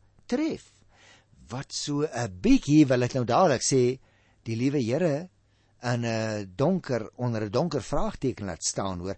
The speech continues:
asof die Here die goddelose van agter af wil aanval. Let op na vers sesentwintig tot agentwintig.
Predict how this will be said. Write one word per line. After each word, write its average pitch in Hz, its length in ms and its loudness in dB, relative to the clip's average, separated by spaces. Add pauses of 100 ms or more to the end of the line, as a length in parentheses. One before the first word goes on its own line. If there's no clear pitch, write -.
(200)
asof 214 600 -2
die 120 140 -6
Here 180 260 -2
die 147 120 -2
goddelose 135 560 0
van 151 180 -2
agter 180 320 -4
af - 260 -4 (240)
wil 107 200 -4
aanval. 92 520 -10 (1200)
Let 143 320 2
op 214 160 0
na 175 140 0
vers 131 280 0
sesentwintig 147 640 -2
tot 110 180 -6
agentwintig. 98 760 -8